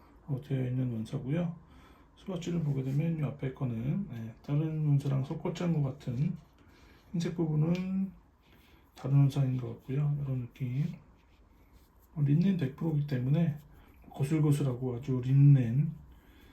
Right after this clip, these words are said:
내추럴 섬유 린넨의 그런 독특한 터치감을 보여주고 있습니다.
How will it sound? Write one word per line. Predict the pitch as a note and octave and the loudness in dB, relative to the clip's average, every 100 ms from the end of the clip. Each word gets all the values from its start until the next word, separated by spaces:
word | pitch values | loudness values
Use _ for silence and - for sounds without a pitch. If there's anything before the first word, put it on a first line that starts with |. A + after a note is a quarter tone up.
| - - | -20 -8
내추럴 | C3+ A#2 - C3+ | -6 -6 -4 -4
섬유 | C#3+ C3 B2+ | 0 0 0
린넨의 | B2+ B2+ B2+ B2+ B2+ | 0 0 0 -2 -2
그런 | C3 C3 B2 C3+ - - - - - | 0 0 -2 -6 -14 -20 -20 -20 -20
독특한 | - - - - B2 D3 | -20 -20 -14 -6 -2 -2
터치감을 | D#3 - - B2 A#2 C#3+ | -2 -8 -8 -6 -2 -2
보여주고 | C#3+ B2+ A#2 C3+ | -2 -4 -4 -8
있습니다. | B2+ - A2 - - | -8 -8 -14 -14 -16